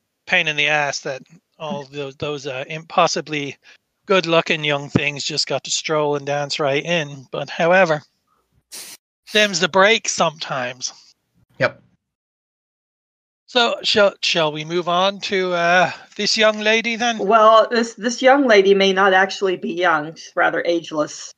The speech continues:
Speaker 3: uh, looking. You can't, can't really determine, can't really determine whether she's, you know, fifty or twenty.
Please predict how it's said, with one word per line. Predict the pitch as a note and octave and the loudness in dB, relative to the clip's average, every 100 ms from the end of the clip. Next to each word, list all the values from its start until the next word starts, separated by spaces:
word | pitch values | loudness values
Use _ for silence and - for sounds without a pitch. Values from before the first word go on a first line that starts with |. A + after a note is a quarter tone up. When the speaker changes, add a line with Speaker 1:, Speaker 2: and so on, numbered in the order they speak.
| _ | _
Speaker 3:
uh, | D#3+ D3+ | -2 -2
looking. | D#3 - E3 D3+ | -4 -8 -8 -10
You | D#3+ | -8
can't, | - F#3 - - | -2 -2 -4 -4
can't | G3+ F#3+ | -2 2
really | F3+ F3 | 4 2
determine, | E3+ - F3+ E3+ D#3+ D#3 _ - | 0 0 2 2 -2 -6 _ -6
can't | - | -2
really | F3 F3 | 0 -2
determine | D#3 F#3 E3+ E3 | -2 0 0 2
whether | D#3+ D#3+ | 2 0
she's, | D3+ - D#3 - _ _ _ _ - | -6 -10 -10 -12 _ _ _ _ -10
you | |
know, | D3+ D3 _ | -8 -8 _
fifty | - F#3 - F#3 D#3+ | -2 -2 0 -2 0
or | D3 | -2
twenty. | - E3+ D3+ D#3 | -2 -4 -4 -8